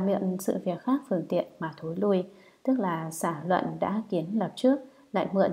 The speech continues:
tông chỉ khác, xả bỏ nhân dụ, đồng loại, dị loại, hiện lượng, tỷ lượng và tránh giáo lượng trước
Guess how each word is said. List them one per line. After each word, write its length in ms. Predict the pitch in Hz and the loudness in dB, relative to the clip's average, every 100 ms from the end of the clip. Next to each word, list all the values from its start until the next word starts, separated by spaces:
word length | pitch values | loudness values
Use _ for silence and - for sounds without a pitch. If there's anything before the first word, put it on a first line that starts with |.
| 170 | 0
tông 140 | 185 170 | -4 -4
chỉ 200 | 165 143 | -8 -6
khác, 280 | - 254 247 | 0 0 0
xả 200 | - 180 | -4 -4
bỏ 180 | 165 160 160 | -4 -6 -4
nhân 220 | 175 165 | -6 -2
dụ, 300 | 180 170 160 | -2 -2 -4
đồng 200 | 160 151 | -8 -8
loại, 180 | 170 165 - | -6 -6 -6
dị 200 | 160 - | -6 -6
loại, 200 | 175 170 - - _ - | -4 -4 -6 -14 _ 0
hiện 240 | 170 170 | 0 2
lượng, 220 | 170 165 160 | 0 -2 -6
tỷ 120 | 160 147 | -10 -2
lượng 180 | 185 - - | -2 -2 -6
và 120 | 165 | -6
tránh 280 | - 185 208 | -4 -2 -2
giáo 140 | 202 | 0
lượng 280 | 254 214 - | 2 2 0
trước 220 | - 247 | -2 -2